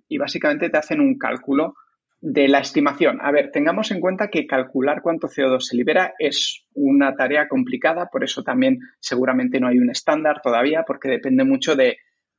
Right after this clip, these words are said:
bueno, de dónde viene la energía y eso no está del todo bien definido, ¿vale? Pero bueno, ellos utilizan una serie de herramientas y apis abiertas para saber si tu hosting está utilizando energía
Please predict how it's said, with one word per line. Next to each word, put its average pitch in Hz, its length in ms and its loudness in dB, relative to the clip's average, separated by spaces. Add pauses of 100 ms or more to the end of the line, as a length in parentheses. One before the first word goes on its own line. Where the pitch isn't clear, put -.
bueno, 143 280 0
de 117 120 0
dónde 135 380 2
viene 139 540 2 (320)
la 127 160 2
energía 131 500 0
y 143 140 4
eso 147 400 -2 (120)
no 139 360 0
está 156 260 -2
del 123 240 -2
todo 131 240 0
bien 123 240 2
definido, - 420 -10
¿vale? - 220 0
Pero 135 140 2
bueno, 147 180 2
ellos 165 240 0
utilizan 156 540 0 (260)
una 127 180 0
serie 139 260 2
de 143 40 6
herramientas 190 640 -2
y 127 140 4
apis 123 320 -2
abiertas 160 500 0
para 120 180 0
saber 131 340 0 (440)
si - 220 -4
tu 156 80 4
hosting 135 580 0 (400)
está 139 380 0
utilizando 143 720 0
energía 123 880 0